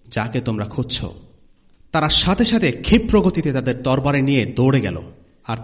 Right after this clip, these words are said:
দুজন মিলে প্রতিযোগিতা করছিল কে আগে আবু জাহেলকে মারতে পারবে। এরপর তারা দুজনেই তাকে আঘাত করল এবং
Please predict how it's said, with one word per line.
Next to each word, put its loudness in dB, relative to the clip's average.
দুজন 2
মিলে 2
প্রতিযোগিতা -2
করছিল -2
কে 0
আগে -4
আবু -4
জাহেলকে -2
মারতে -4
পারবে। -6
এরপর 0
তারা -2
দুজনেই 2
তাকে -6
আঘাত -4
করল -2
এবং -4